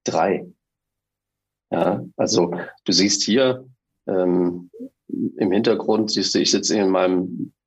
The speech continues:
Zimmer, das ist ein, das ist mein Homeoffice, das ist ein separater Raum, der ist voll ausgestattet mit all dem, ähm, was man braucht, um arbeiten zu können. Also dieser Raum könnte auch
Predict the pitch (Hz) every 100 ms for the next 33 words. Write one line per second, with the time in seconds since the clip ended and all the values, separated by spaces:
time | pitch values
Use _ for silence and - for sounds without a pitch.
0 | _ - 120 127 151 160 92 - - -
1 | - 127 185 - _ - _ - - -
2 | 87 85 98 - - 156 151 87 90 80
3 | 85 85 - 120 147 104 107 110 82 82
4 | 85 - - _ - - - - 110 135
5 | 123 - - - 98 - - 90 92 107
6 | 113 98 104 104 107 - _ _ _ _
7 | - 95 92 92 92 90 85 107 92 90
8 | 90 82 82 92 - 90 98 95 117 101
9 | 90 90 90 - 80 80 85 90 107 98
10 | 95 104 - 110 117 - - 98 104